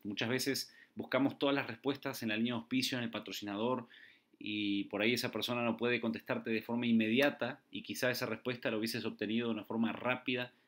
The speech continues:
a través del soporte. Nuestro soporte es muy efectivo, hay preguntas que te las contestan en pocos minutos, a veces en dos, tres minutos, hay temas un poquito más complejos que por ahí pueden tardar un poco más. Sin embargo, tenemos un canal de comunicación muy efectivo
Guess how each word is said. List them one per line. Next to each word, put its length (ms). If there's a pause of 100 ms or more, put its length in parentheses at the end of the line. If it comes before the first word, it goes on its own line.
a 140
través 220
del 100
soporte. 480
Nuestro 180
soporte 640
es 160
muy 240
efectivo, 580 (420)
hay 120
preguntas 480
que 100
te 100
las 120
contestan 460
en 260
pocos 360
minutos, 440
a 60
veces 220
en 60
dos, 220
tres 160
minutos, 420
hay 60
temas 320
un 40
poquito 300
más 140
complejos 400
que 100
por 140
ahí 80
pueden 240
tardar 240
un 80
poco 180
más. 260 (280)
Sin 180
embargo, 320
tenemos 340
un 80
canal 220
de 80
comunicación 480
muy 320
efectivo 640